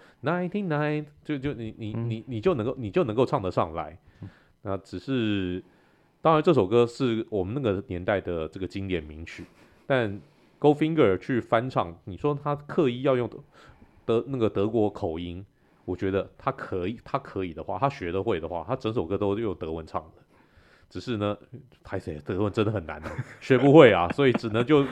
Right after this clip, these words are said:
Speaker 1: 勉强啊。好，那，那，
Speaker 2: 稍-，稍微致敬一下。
Speaker 1: 对，没错，我不会讲英文，没关系，我会讲洋泾浜。<laughs> 哦，这样也可以啊。英文我，英文我没办法唱完整首歌，我，我用那个洋泾浜来念两句可以吧？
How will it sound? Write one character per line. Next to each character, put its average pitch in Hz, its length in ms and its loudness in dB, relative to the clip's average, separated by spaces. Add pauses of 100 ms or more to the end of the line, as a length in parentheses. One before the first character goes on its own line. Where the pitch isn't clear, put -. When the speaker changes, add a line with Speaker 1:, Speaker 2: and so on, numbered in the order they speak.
(220)
Speaker 1:
勉 135 220 4
强 160 120 8
啊。 101 240 6
好， 123 220 6
那， 175 80 6
那， 180 260 6
Speaker 2:
稍-， 143 140 8
稍 139 160 10
微 131 120 12
致 143 200 4
敬 139 220 6
一 117 40 2
下。 120 60 8
Speaker 1:
对， 220 140 12
没 160 200 6
错， 160 380 10
我 156 100 6
不 156 120 6
会 233 80 8
讲 175 180 6
英 208 100 0
文， 185 100 8
没 180 120 6
关 214 160 8
系， 214 100 2
我 160 120 8
会 240 60 8
讲 135 200 6
洋 123 160 6
泾 208 220 -4
浜。 190 260 6 (560)
<laughs> - 600 -6
哦， 151 120 6
这 185 120 4
样 185 100 8
也 151 80 8
可 147 220 8
以 156 120 6
啊。 107 280 6 (760)
英 208 180 -4
文 175 180 8
我， 170 140 4
英 226 160 -4
文 196 140 8
我 147 80 6
没 151 140 6
办 208 100 10
法 165 100 6
唱 208 80 8
完 165 140 8
整 165 160 8
首 156 160 8
歌， 151 180 6
我， 165 220 6
我 180 160 4
用 240 180 4
那 240 100 0
个 214 120 6
洋 151 200 4
泾 233 200 -4
浜 220 140 6
来 165 100 4
念 214 180 0
两 120 160 4
句 139 140 0
可 127 160 6
以 117 100 2
吧？ 90 240 -2